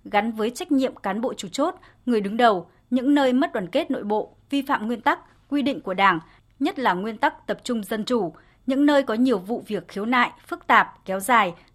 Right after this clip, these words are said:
gây bức xúc trong cán bộ, đảng viên và nhân dân.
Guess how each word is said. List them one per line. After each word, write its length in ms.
gây 160
bức 140
xúc 280
trong 280
cán 200
bộ, 200
đảng 220
viên 240
và 80
nhân 200
dân. 240